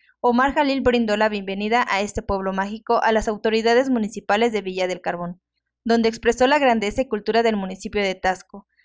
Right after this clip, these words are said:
siendo su arte en plata uno de los mayores atractivos turísticos, así como su estilo barroco que muestra cada rincón de este pueblo mágico.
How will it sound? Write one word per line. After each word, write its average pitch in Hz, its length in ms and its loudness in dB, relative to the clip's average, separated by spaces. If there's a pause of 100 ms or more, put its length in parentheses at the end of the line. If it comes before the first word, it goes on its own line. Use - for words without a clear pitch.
(140)
siendo 233 360 0
su 226 200 0
arte 214 240 0
en 202 100 -4
plata 240 500 2
uno 277 220 4
de 285 80 6
los 220 160 0
mayores 202 360 -2
atractivos 226 600 -4
turísticos, 240 640 -2
así 240 240 -2
como 294 240 0
su 220 100 -4
estilo 226 380 -2
barroco 220 500 0
que 220 120 -4
muestra 226 360 -2
cada 233 220 2
rincón 220 480 -2
de 208 260 2
este 208 220 -2
pueblo 185 320 -2
mágico. - 560 -6